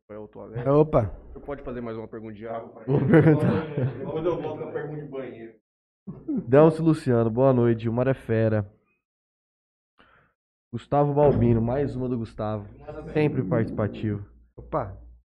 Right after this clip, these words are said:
Speaker 3: Gilmar, conte se souber, para esses meninos <laughs> que nunca se esconderam do fumacê da Sucem, um pouco da história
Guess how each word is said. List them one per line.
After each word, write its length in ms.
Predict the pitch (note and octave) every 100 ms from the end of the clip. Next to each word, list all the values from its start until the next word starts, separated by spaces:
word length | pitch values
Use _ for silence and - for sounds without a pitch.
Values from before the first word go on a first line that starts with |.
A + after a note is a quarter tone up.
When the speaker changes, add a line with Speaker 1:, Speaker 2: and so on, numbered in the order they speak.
| -
Speaker 3:
Gilmar, 540 | B2+ C#3+ D3+ B2 G2+ - - _ -
conte 420 | D3 F#3+ G3 F3
se 140 | F3
souber, 600 | - B2+ G#2 A2 C#3 D#3 - _ _ -
para 160 | B2
esses 240 | B2+ C3 B2
meninos 600 | C3 B2 C#3+ E3+ - - - - - -
<laughs> 320 | _ - F3 D3
que 160 | - D3+
nunca 280 | D3 E3 E3+
se 140 | F3
esconderam 640 | D#3+ D#3 C#3 B2+ C#3 D3+ D3
do 160 | C#3
fumacê 720 | C3+ - E3+ E3+ D3 - D#3
da 100 | E3
Sucem, 640 | D#3 F3 - B2 A2 G#2 - _ _ _ _ _ -
um 120 | A#2+
pouco 260 | C3 D3+ E3
da 140 | D3
história 680 | C#3+ - - B2+ D3 D#3+